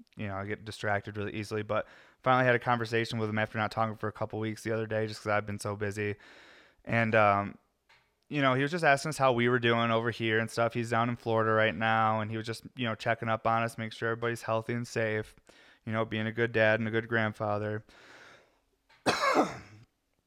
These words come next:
And he was, um, he was talking to me about that, the whole, uh, covid nineteen, the whole coronavirus thing. And, uh,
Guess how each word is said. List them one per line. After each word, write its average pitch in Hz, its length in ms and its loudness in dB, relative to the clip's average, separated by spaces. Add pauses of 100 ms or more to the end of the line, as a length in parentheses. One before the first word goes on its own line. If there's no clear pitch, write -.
(260)
And 131 120 -2
he 135 60 2
was, 135 200 4
um, 120 380 4 (2000)
he - 60 -20
was 143 80 -8
talking 175 260 6
to - 20 4
me 220 60 4
about 156 220 6
that, 151 280 4
the 147 80 2
whole, 156 220 6 (140)
uh, 127 240 6 (100)
covid 151 340 4
nineteen, 151 480 0
the 156 60 0
whole 143 100 0
coronavirus 135 680 -2
thing. 123 360 -6 (1400)
And, 127 320 0
uh, 120 300 4